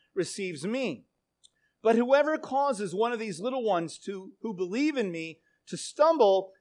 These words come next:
it is better for him that a heavy millstone be hung around his neck and be drowned in the depths of the sea.'" Okay, so the first thing we want to understand, this is not some kind of sentimental thing about, "Aren't little kids cute?" or something,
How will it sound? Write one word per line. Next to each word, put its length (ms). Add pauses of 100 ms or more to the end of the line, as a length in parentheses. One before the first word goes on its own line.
it 140
is 160
better 280
for 180
him 200
that 160
a 80
heavy 240
millstone 600
be 80
hung 220
around 320
his 180
neck 320 (420)
and 160
be 140
drowned 640
in 100
the 80
depths 540
of 200
the 300
sea.'" 440 (420)
Okay, 340 (220)
so 200
the 120
first 320
thing 100
we 120
want 200
to 140
understand, 440
this 140
is 100
not 220
some 160
kind 180
of 60
sentimental 720
thing 260
about, 280 (440)
"Aren't 300
little 180
kids 320
cute?" 480
or 80
something, 360